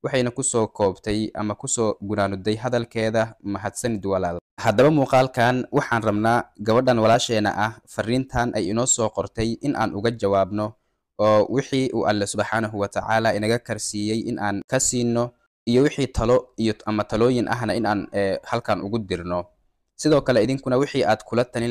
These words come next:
lahaydeen waxaad ugu soo qori doontaan qaybta hoose ee commentiska. Balse ka hor inta aanan guda gelin, ee, su-aashaas jawaabteeda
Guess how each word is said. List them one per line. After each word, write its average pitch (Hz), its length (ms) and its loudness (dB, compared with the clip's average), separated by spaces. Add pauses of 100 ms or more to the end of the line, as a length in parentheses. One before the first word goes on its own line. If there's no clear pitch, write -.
lahaydeen 107 640 -4
waxaad 107 320 -4
ugu 107 160 -6
soo 113 160 -2
qori 120 240 -2
doontaan 107 640 -6
qaybta 110 320 -4
hoose 104 400 -2
ee 98 160 -2
commentiska. 92 680 -8 (200)
Balse 110 320 4
ka 165 80 0
hor 139 100 2
inta 135 220 4
aanan 110 240 4
guda 104 180 2
gelin, 107 380 -2 (160)
ee, 98 320 0
su-aashaas 101 480 2
jawaabteeda 120 640 2